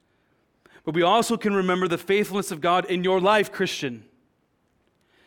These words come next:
There's not a more significant moment in time for you to remember than when God gave you faith to believe in the miracle of Christmas.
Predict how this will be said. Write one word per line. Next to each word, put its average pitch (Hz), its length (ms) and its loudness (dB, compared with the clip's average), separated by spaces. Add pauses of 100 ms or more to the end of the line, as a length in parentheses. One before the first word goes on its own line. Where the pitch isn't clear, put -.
(500)
There's 151 160 -4
not 185 240 2
a 175 80 -4
more 190 260 4
significant 190 720 0
moment 180 640 0 (480)
in 156 160 -8
time 190 480 2
for 160 160 -6
you 175 220 -4
to 190 140 -10
remember 175 420 0
than 160 120 -2
when 156 140 -4
God 185 280 0
gave 190 200 0
you 170 80 -6
faith 190 560 -2 (300)
to 208 100 -2
believe 180 840 0
in 202 140 0
the 190 60 2
miracle 185 600 2
of 147 140 -8
Christmas. - 760 -4